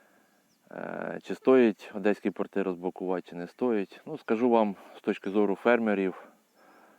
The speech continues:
то якщо так і надалі про-, е, буде така ситуація, що не буде вивоза зерна,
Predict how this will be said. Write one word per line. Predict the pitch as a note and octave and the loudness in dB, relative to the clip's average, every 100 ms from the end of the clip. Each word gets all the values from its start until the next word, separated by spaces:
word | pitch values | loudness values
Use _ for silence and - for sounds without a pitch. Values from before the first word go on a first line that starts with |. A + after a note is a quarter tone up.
| _ _ | _ _
то | - | 0
якщо | G2+ G2 G#2 F#2+ F#2 - - _ _ _ _ | 0 0 -2 0 0 -4 -12 _ _ _ _
так | G#2 - | 0 2
і | G#2 | 2
надалі | G2+ G2+ G2+ F#2 F2 E2+ - _ _ _ _ _ - _ _ | 2 4 4 4 -2 -4 -20 _ _ _ _ _ -20 _ _
про-, | - G2 F#2 F2 - F2+ F2 | 0 4 6 4 2 2 4
е, | F2 | 2
буде | F#2 G2+ F#2 | 2 2 2
така | F#2 F#2+ | 0 -2
ситуація, | - G#2+ C3 C#3+ C3 - G2 | -2 0 4 4 2 -2 -4
що | - G2+ | -4 -4
не | G2 | -2
буде | F#2+ G2 F#2+ | 0 2 4
вивоза | F#2+ F#2+ F2+ E2+ F2 D#2+ _ - - - _ | 6 6 4 2 0 0 _ -20 -20 -20 _
зерна, | F2+ G2+ F#2+ F#2+ | 2 2 4 2